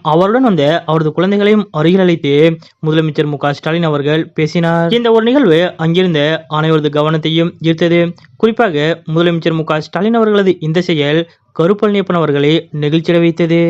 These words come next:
பின்னர் இந்த கண்காட்சி அரங்கத்தின் ஒரு பகுதிக்கு சென்ற முதலமைச்சர் மு க ஸ்டாலின் அவர்கள் முத்தமிழறிஞர் கலைஞர் அவர்களின்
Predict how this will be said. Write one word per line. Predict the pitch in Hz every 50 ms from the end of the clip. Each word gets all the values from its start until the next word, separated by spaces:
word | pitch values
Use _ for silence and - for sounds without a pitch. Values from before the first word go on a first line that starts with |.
| 170 175
பின்னர் | 170 - 269 240 180 151 151 165 175 170 170 -
இந்த | 175 185 180 175
கண்காட்சி | 170 175 185 220 254 269 - 254
அரங்கத்தின் | 233 226 220 208 208 - 220 202 - _
ஒரு | - 156 156 170
பகுதிக்கு | 160 190 196 202 220 214 208
சென்ற | - 208 196 190 180
முதலமைச்சர் | 175 170 165 165 165 160 165 160 151
மு | 151 147
க | 147 143 143
ஸ்டாலின் | - - 151 165 185 190 185
அவர்கள் | 170 160 139 139 139 143 151 160 165 165 165 _ _ _ _ -
முத்தமிழறிஞர் | 151 170 180 - 254 240 226 226 220 214 196 185 -
கலைஞர் | 175 185 208 214 220 214
அவர்களின் | 196 175 165 151 143 143 156 160